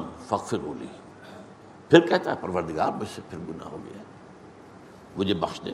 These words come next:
فقال ربہ، علم عبدی ان لہ ربا یغفر الذنب ویاخذ بہ،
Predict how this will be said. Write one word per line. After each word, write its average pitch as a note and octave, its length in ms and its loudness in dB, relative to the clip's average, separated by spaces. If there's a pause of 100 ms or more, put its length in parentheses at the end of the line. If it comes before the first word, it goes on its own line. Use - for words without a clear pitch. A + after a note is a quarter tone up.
(640)
فقال C#3+ 300 12
ربہ، G3 340 12 (1000)
علم C#3 420 12
عبدی B3+ 460 12 (1900)
ان F3+ 160 12 (140)
لہ G3+ 140 12 (160)
ربا B3+ 220 12 (420)
یغفر E3+ 280 12
الذنب B3 760 12
ویاخذ C3 540 10
بہ، D#3 160 4